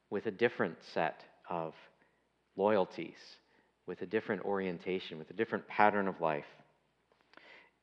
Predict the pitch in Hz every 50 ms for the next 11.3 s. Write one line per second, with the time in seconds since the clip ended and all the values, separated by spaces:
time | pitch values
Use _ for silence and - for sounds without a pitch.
0 | _ 131 139 135 131 135 131 - - 127 131 131 127 131 - - - - - 190
1 | 196 202 151 127 - - - 127 117 - - 175 180 185 151 - - - - -
2 | - 147 147 143 123 117 117 - - - - - - - _ _ _ _ _ -
3 | 113 107 101 - 120 143 156 151 151 - 117 92 95 90 - 101 90 80 82 98
4 | 117 - - 110 98 - - 113 113 110 110 110 110 - - - - 127 127 113
5 | 87 80 104 127 - - 95 117 135 135 - - 98 85 82 85 87 82 - -
6 | - - _ _ _ - 82 85 - - - 143 139 - - 196 180 - - -
7 | - 123 117 98 110 104 - 90 95 90 90 90 85 80 - - - - - -
8 | - - - _ _ _ _ - - _ _ _ _ _ - - 143 127 120 -
9 | - 123 117 117 104 113 110 104 98 101 98 95 95 101 98 - - 104 87 87
10 | 82 78 82 85 85 82 76 - - - - _ _ _ - - - - - _
11 | _ _ _ 95 87 82